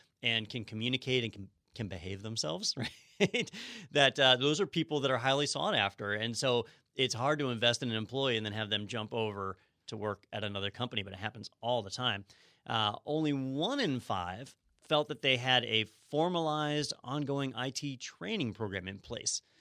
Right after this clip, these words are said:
So they're not training employees, and some of them are citing a reason for that as being,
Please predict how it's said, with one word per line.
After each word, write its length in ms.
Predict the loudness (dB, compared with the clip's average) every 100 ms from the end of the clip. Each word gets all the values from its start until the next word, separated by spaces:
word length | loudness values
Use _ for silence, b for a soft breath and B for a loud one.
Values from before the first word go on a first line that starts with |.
| b
So 440 | 0 4 6 4 2
they're 180 | -2
not 300 | 0 0 -2
training 240 | 0 2 4
employees, 400 | 2 0 0 2
and 80 | 2
some 160 | 2
of 60 | 4
them 120 | 2
are 60 | 2
citing 400 | 4 4 4 0
a 40 |
reason 360 | 0 2 2 0
for 80 |
that 240 | 2 4 4
as 120 | 0
being, 460 | 2 4 6 4